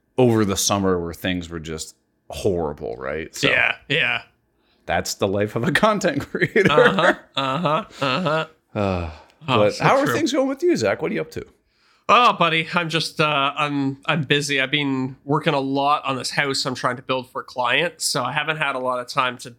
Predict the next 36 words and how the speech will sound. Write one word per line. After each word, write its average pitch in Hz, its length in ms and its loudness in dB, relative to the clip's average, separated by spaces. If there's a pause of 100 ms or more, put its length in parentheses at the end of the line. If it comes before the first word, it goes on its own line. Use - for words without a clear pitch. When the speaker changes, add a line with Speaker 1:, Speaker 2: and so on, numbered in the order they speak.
(120)
Speaker 2:
work 127 260 -2
on, 120 320 -2 (540)
like, 127 220 2 (440)
content 190 440 0
stuff. 151 240 0
Luckily, 190 380 2
I - 60 2
have, 160 240 -2
like, 131 140 -4
five 139 360 0
videos 131 480 -2
banked 120 360 -4
up 113 240 0
that 110 140 -10
I'm 113 140 -6
just - 280 -8
kinda 104 160 2
Speaker 1:
Yeah. 85 40 0
Speaker 2:
slowly 123 720 -4
working 123 240 -4
at. 120 160 -2
So 131 100 0
I 131 140 2
have 156 160 0
that, 147 300 0
that 131 340 -4
tool 151 540 0
dyeing 131 440 0
video. 147 380 0
I'm 127 160 -4
hopefully 180 420 -2
get 143 200 -4
that 127 200 2
out 131 200 -6
this - 200 -10
weekend. 147 480 -4